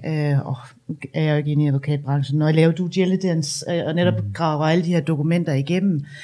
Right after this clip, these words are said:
Speaker 1: jamen, det er jo ikke, øh, på den måde, selvfølgelig kan der være over i sådan et hjørne af det her, nogle databeskyttelsesretlige problemstillinger i forbindelse med oplæring og så videre.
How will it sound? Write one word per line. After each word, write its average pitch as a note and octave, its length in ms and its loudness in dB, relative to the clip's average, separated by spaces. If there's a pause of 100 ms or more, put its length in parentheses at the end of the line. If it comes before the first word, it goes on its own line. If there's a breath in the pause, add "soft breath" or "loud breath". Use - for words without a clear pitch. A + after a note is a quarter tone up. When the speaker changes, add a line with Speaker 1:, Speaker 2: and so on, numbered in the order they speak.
(260 loud breath)
Speaker 1:
jamen, D#3+ 320 0
det - 360 -8
er G#3+ 40 6
jo G#3 80 8
ikke, E3 1120 4
øh, D3 80 -2
på F3+ 80 -2
den E3 140 -2
måde, D#3 140 -2
selvfølgelig E3 280 -8
kan D3+ 100 -2
der B2+ 60 0
være C#3+ 360 0 (260)
over C3+ 220 -2
i C#3+ 40 0
sådan C#3 180 -2
et A#2+ 60 -4
hjørne D3 520 6
af C3 140 4
det C#3+ 140 4
her, C3+ 180 4
nogle B2 180 -2
databeskyttelsesretlige B2+ 1300 -4
problemstillinger B2+ 720 -6
i B2 40 -10
forbindelse B2+ 380 -8
med G2+ 80 -8
oplæring A#2+ 380 -4
og A#2+ 80 -4
så - 80 -10
videre. B2+ 160 -6